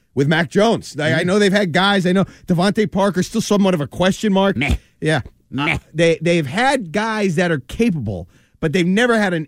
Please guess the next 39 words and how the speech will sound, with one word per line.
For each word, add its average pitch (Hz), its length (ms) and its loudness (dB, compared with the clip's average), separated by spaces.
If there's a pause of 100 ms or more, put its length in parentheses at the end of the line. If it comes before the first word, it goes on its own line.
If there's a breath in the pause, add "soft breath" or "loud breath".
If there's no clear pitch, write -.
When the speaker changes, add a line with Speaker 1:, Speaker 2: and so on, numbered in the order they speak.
Speaker 1:
A 185 460 2
number 180 360 2
one 165 460 0
bona 165 400 2
fide 151 320 -4
guy. 113 140 -4 (120)
And 170 120 0
I 262 100 2
don't 277 100 0
even 233 160 0
know 202 120 0
if 165 100 -6
that's - 420 -8 (100)
realistic. 139 720 -2 (240 soft breath)
But 185 280 0 (240)
if 139 100 -6
they 170 140 0
could 139 160 -6
get 160 220 0
that 202 180 -2
or 143 60 2
approximate 175 640 -4
that, 196 200 -4 (180 loud breath)
that 190 220 2
would 220 140 2
maybe 196 320 0
tell 190 200 -6
me 175 140 0
something 135 640 -4
that - 220 -14
Speaker 2:
Everybody 320 320 6
Speaker 1:
I've 285 80 4
Speaker 2:
else - 100 -4
Speaker 1:
seen. 139 100 0
Speaker 2:
has 117 140 -4
them, 165 100 0
so 214 140 0
it's - 100 -4
realistic. 269 520 -4